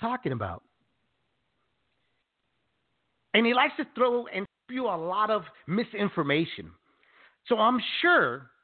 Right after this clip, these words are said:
Steven Espinoza and the other people around in Showtime have listened to this and probably have sat down Paulie Malignaggi more than once and said, "Hey, you gotta, you know, pump the brakes here, little buddy.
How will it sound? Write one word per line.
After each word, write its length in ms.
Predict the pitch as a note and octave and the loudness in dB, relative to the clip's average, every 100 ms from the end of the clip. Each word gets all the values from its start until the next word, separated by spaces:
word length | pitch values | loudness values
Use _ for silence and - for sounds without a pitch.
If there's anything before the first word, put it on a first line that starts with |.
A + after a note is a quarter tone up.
| _ _ _ | _ _ _
Steven 300 | G#3+ G3+ F#3+ | -6 -4 -4
Espinoza 760 | F3 - D3+ D#3+ D#3+ C#3 E3 | -4 -4 -2 0 -2 -2 -2
and 200 | D3+ A#2+ | -2 -4
the 180 | A#2+ B2 | -6 -6
other 160 | C#3+ C#3 | -6 -8
people 480 | C3 C#3+ C#3 C3 B2 | -8 -6 -4 -4 -2
around 460 | B2 E3 C#3+ A2 | -2 -2 -2 -4
in 100 | G#2+ - | -6 -4
Showtime 520 | D#3 A3 A2 G2 A2 - _ _ _ _ _ - | -4 -4 -8 -10 -12 -20 _ _ _ _ _ 0
have 220 | G#3 D#3 | 2 2
listened 360 | F3+ C4+ - C#3 | 2 0 0 -6
to 80 | G#2 | -6
this 180 | E2+ - _ _ _ - | -10 -14 _ _ _ -8
and 100 | D#4+ | 0
probably 240 | F4 F#4+ | 2 4
have 80 | D4+ - | 2 2
sat 240 | C#4+ B3 | 0 0
down 220 | A#3+ D4+ - | 0 0 -2
Paulie 260 | E3 C#3+ | -2 -2
Malignaggi 580 | C3 B2 A#2+ A2 G2 F2+ _ _ _ _ _ _ _ _ _ F3 | -4 -4 -6 -8 -12 -16 _ _ _ _ _ _ _ _ _ -2
more 240 | C4 C#4 | 2 2
than 160 | A3 G#3 | 0 -4
once 260 | D4+ G3+ - _ _ _ _ _ _ _ _ _ _ _ _ _ _ _ F#3+ | -6 -8 -16 _ _ _ _ _ _ _ _ _ _ _ _ _ _ _ -10
and 120 | F3+ | -4
said, 160 | A#3 F#3+ | -2 0
"Hey, 340 | F3+ C4+ G#3 B2+ | 0 0 -2 -4
you 280 | A#3 F#4+ F4 | -4 -4 -2
gotta, 220 | D#4 D#4+ - - _ - | -4 -4 -6 -10 _ -4
you 60 | A4 | 0
know, 200 | G3 E3 - _ _ _ _ _ - | 0 -2 -10 _ _ _ _ _ -2
pump 200 | C4 C4+ | -2 0
the 60 | E3 | 0
brakes 300 | F#3+ D4+ - | 0 -2 -2
here, 140 | D4 | -2
little 180 | F3+ D3 | 0 0
buddy. 340 | C#3 C#3 F#3+ | 0 0 -2